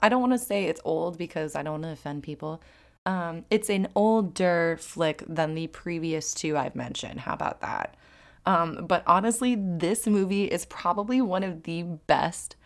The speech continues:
scary slash ghost movies ever made, period. And the movie in question is Poltergeist. I'm sorry. This movie has everything, has it all, man. This is one of the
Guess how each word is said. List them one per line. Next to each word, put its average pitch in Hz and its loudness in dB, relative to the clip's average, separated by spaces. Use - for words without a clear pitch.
scary 185 0
slash 147 2
ghost 165 2
movies 190 0
ever 170 6
made, - -4
period. - -6
And 190 0
the 180 -2
movie 180 -4
in 226 0
question - -6
is 175 -2
Poltergeist. - -6
I'm 170 4
sorry. - -2
This 185 0
movie 185 6
has 165 4
everything, 185 2
has 233 8
it 285 10
all, 175 10
man. 147 0
This 202 -6
is 220 -2
one 180 -2
of 160 -4
the 208 0